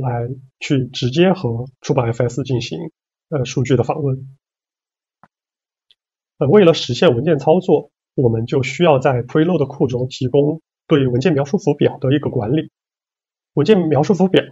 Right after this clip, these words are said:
是，呃，是需要去记录，呃，虚拟文件描述符和真实文件描述符的映射关系。虚拟文件描述符主要是用在，呃，应用和 preload 库的交互中，而真实文件描述符主要是用在，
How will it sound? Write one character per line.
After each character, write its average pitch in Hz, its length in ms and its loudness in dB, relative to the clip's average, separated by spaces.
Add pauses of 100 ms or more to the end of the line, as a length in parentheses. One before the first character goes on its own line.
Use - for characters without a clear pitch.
(100)
是， - 200 -4
呃， 143 600 0
是 - 160 -4
需 143 160 -4
要 151 160 6
去 139 180 -4
记 208 240 2
录， 135 300 2 (420)
呃， 123 100 -10
虚 - 180 0
拟 135 340 0
文 127 140 -2
件 139 100 2
描 117 100 -2
述 135 140 2
符 127 160 -4
和 120 180 -2
真 226 220 2
实 226 200 -2
文 117 120 -2
件 123 140 -2
描 110 100 -6
述 139 140 -4
符 127 220 -8
的 117 120 -2
映 147 160 -2
射 135 140 2
关 147 240 0
系。 - 240 -10 (840)
虚 233 220 4
拟 156 120 6
文 117 100 4
件 131 140 2
描 120 100 -2
述 131 140 -4
符 139 180 -6
主 127 140 -6
要 113 140 -2
是 139 260 -4
用 160 260 2
在， 131 300 -4 (300)
呃， 127 180 0
应 185 220 4
用 165 200 4
和 123 240 -2
preload 156 460 0
库 156 280 4
的 170 220 -2 (420)
交 143 180 2
互 135 140 -4
中， 117 260 -6 (500)
而 120 240 0
真 226 160 6
实 185 120 0
文 120 120 2
件 127 120 2
描 117 140 -4
述 127 160 0
符 156 260 -10
主 - 140 -2
要 117 80 -2
是 131 140 -2
用 139 180 2
在， 123 260 0